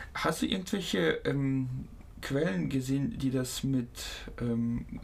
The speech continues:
einer Klaviersonate, also, also i-, irgendwo Beispiele suchen?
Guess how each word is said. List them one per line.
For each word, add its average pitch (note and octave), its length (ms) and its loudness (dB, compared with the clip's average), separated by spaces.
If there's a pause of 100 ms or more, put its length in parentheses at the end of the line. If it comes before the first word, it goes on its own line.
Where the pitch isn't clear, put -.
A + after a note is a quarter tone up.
(140)
einer A#2+ 160 2
Klaviersonate, - 1200 0
also, - 200 -6
also A2+ 360 0 (520)
i-, A#2 160 0
irgendwo A2+ 220 0
Beispiele G#2+ 420 -2
suchen? A#2 400 -4